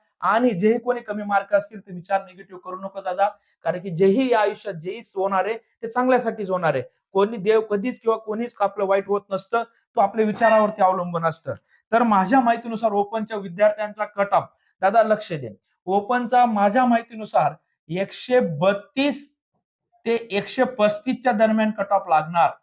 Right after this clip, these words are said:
हा विद्यार्थ्यांच्या मार्कनुसार, कारण की विद्यार्थ्यांना मार्क खूप आहेत. का? कारण की ओपनला सर्वजण खेळतात,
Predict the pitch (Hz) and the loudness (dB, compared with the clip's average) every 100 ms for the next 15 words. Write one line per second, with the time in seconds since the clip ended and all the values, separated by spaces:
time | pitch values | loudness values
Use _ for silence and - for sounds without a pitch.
0 | _ - 156 185 185 - _ _ 156 139 | _ -8 -2 0 -2 -8 _ _ -6 0
1 | 196 190 165 165 156 160 151 - 170 160 | 0 0 -6 -6 -4 -4 -4 -10 -14 -14
2 | 156 156 147 160 156 147 139 135 147 143 | -14 -14 -10 -12 -10 -14 -10 -2 -2 -2
3 | - 143 135 135 _ _ _ 254 262 254 | -14 -6 -6 -6 _ _ _ 0 0 -2
4 | - _ 226 233 226 208 - 269 269 269 | -10 _ -4 0 4 2 2 0 2 0
5 | 269 262 269 277 240 214 175 180 180 | 0 0 4 4 2 0 -2 0 -2